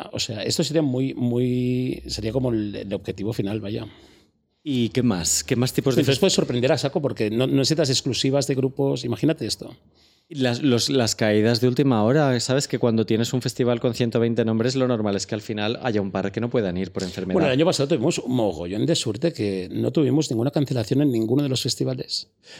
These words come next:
Speaker 1: Ni en Asquena, ni en B B K, ni en Calamijas, ni en Calorama.
Speaker 2: En Calamijas sí que se han caído un par. Se han
Speaker 1: Este
Speaker 2: caído
Speaker 1: año, el año pasado,
Speaker 2: se
Speaker 1: que el
Speaker 2: han
Speaker 1: año
Speaker 2: caído
Speaker 1: pasado se caían, el año pasado aún estábamos en covid a tope,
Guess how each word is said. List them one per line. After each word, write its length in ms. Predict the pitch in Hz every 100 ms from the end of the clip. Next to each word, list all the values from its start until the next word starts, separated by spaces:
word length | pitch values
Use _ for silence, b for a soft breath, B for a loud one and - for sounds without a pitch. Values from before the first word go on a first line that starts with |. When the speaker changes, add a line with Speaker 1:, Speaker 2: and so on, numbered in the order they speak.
| B
Speaker 1:
Ni 120 | 160
en 80 | 143
Asquena, 400 | 127 - 156 190
ni 80 | 165
en 80 | 139
B 60 |
B 100 | 147
K, 240 | 143 147 196
ni 240 | 208 147
en 120 | 120
Calamijas, 480 | 117 117 113 135 190
ni 40 | 175
en 40 |
Calorama. 420 | 131 104 120 110 - - _ _ _ _ _ _
Speaker 2:
En 100 | 117
Calamijas 460 | 98 101 87 90 110
sí 80 | -
que 80 | 110
se 80 | 101
han 60 |
caído 180 | 101 92
un 80 | 90
par. 400 | 98 123 - - -
Se 160 | -
han 80 | 107
Speaker 1:
Este 260 | 202 214 151
Speaker 2:
caído 240 | 117 110
Speaker 1:
año, 100 | 113
el 80 | 131
año 120 | 202
pasado, 500 | 196 - 160 147 226
Speaker 2:
se 100 | - -
Speaker 1:
que 40 |
el 60 | 143
Speaker 2:
han 60 |
Speaker 1:
año 0 |
Speaker 2:
caído 60 | 180
Speaker 1:
pasado 320 | - 156 120
se 100 | -
caían, 320 | - 104 139 -
el 280 | 92 104
año 120 | 113 175
pasado 300 | - 139 135
aún 180 | 107 143
estábamos 340 | - 139 143
en 120 | 113
covid 380 | 92 113 110 151
a 100 | 120
tope, 580 | 117 113 139 147 160